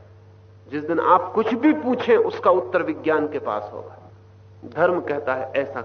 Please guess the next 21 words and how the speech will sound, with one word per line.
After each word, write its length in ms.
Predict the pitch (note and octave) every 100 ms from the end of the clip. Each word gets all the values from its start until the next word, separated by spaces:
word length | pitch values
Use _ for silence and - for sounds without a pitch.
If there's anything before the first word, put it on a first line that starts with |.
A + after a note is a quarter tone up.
| -
कभी 220 | A#2 A#2 C3
भी 160 | A2
नहीं 180 | F#2+ F#2+
होगा। 320 | - - - - - - - - - - - - - - - - - - - - -
और 200 | A2 A2+
जो 140 | A2+
विज्ञान 500 | A2 B2 - D#3+ F3+
में 180 | F#3 F3
भी 140 | F3
बहुत 380 | C3 G3+ A#3 C4 D#3+
गहरे 300 | E3 E3 D#3+
गए 200 | B2+ C3
हैं, 160 | B2+ A2+
जैसे 240 | B2 -
आइंस्टीन 600 | C3 E3+ F#3 - E3 C#3 - - - - - - - - - C3
या 120 | C#3+
प्लांक 680 | - D#3+ E3+ F3+ - - - - - - - - - - - - - -
या 120 | C#3
ओपेनहीमर 800 | D#3 D#3 - D#3+ D3 F3+ F3+ -
जैसे 300 | D#3 - D3+
लोग, 380 | D#3 F3 -